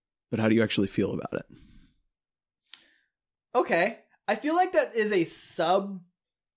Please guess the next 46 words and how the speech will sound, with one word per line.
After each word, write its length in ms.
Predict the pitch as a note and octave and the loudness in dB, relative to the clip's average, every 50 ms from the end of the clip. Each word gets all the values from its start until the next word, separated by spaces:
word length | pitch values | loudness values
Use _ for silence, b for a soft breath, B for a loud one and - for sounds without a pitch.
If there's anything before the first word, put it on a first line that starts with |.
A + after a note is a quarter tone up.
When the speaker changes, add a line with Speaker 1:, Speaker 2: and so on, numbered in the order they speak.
| _ _ _ _ _ - _ - | _ _ _ _ _ -18 _ 0
Speaker 2:
aspect 560 | G3 F#3+ G3+ G3 - - A3+ G#3+ G3+ G#3 - - | 2 2 2 2 0 0 0 0 0 0 -2 -2
of 240 | F3 F3 F3 F3 | -2 0 0 -2
the 180 | E3+ F3+ E3+ E3+ | -2 0 0 0
think 260 | E3 - F3 F3 E3+ | 0 -2 -4 0 2
of 80 | A3 A#3 | 2 2
Speaker 1:
Mm. 20 | |
Speaker 2:
something 260 | G#3+ G3 F#3 F#3+ F#3+ | 2 0 -2 -2 0
that 120 | F#3 F3+ E3 | 0 0 0
would 100 | F3 D#3+ | 0 -4
be 100 | D#3+ D3 - | -6 -8 -8
cool. 560 | - - E3 D#3 E3+ F3 F#3 G3 G3+ - - _ _ - | -6 -4 -2 0 2 2 2 0 0 -4 -12 _ _ 4
Speaker 1:
Yeah. 220 | B2+ B2+ A#2+ G#2+ | 6 6 6 6
Speaker 2:
And 280 | G2+ E3 D#3+ D#3+ D#3+ - | 4 2 0 -2 -4 -4
so 120 | - G#3+ | -2 0
it's 100 | G#3+ G#3+ | 0 2
not 140 | A3+ B3 B3+ | 2 2 4
like 80 | B3 A3+ | 6 6
Speaker 1:
Sort 140 | E3+ E3 D#3+ | 8 8 8
of 40 | |
Speaker 2:
everything 340 | D3 - G#3 G3+ G3 F#3+ G3+ | 6 4 2 2 2 0 2
goes 220 | F#3+ F#3+ F#3+ F#3 F#3 | 4 4 4 4 2
wrong, 420 | - D#3+ D3+ D#3+ E3+ F3+ G3 F#3+ | 0 0 0 0 0 -2 -4 -2
but, 140 | F3 F3+ D#3+ | -2 0 2
like, 300 | E3+ E3 D#3+ D#3 - _ _ _ _ _ _ - | 2 0 0 -2 -8 _ _ _ _ _ _ -14
yeah, 100 | C#4+ F#4 | -12 -12
it 60 | F4+ | -10
kinda 220 | - - G#4 G#4+ E4 | -6 -4 -2 -2 2
go-, 260 | C#4+ C4+ D4+ - A3+ | 4 4 4 4 4
does 220 | G3 A#3+ D4 E4 A#3+ | 2 2 2 4 4
go 160 | F3+ F3+ E3 | 4 4 4
wrong. 400 | D3+ D3+ D3 C3 A#2+ A#2+ C3+ - - _ - | 4 2 -2 -2 -2 -8 -14 -20 -20 _ -2
Speaker 1:
It 260 | - D3+ D3+ - - _ - | 2 2 2 2 0 _ -2
Speaker 2:
How 140 | - C4 C#4+ | 2 2 2
is 60 | D4 | 2
it 80 | D4+ C4 | 2 2
not, 220 | B3+ A#3 A3 A3+ - - - | 2 2 2 0 -2 -12 -4
how 180 | F#3 A3+ C4 | 2 2 4
does 140 | C#4+ D4 D4 | 4 2 0
it 140 | D4+ B3 G3+ | -4 -8 -6
not 380 | F#3+ F#3+ F#3 F#3 F#3 F#3 - - - _ _ _ _ _ _ - | -4 -2 0 0 0 0 -2 -4 -10 _ _ _ _ _ _ -18
what 380 | F3 D3+ D3+ D#3 F3 E3+ - E3+ | -16 -10 -2 -2 -2 -2 -2 -4
you 100 | E3 D3 | -8 -6
thought 260 | - - C#3 B2+ C#3 | -4 -2 -4 -4 -4
it 80 | - | -6
would 120 | - C#3+ C3+ | -10 -14 -14
be? 280 | B2+ B2 _ - _ | -16 -18 _ -20 _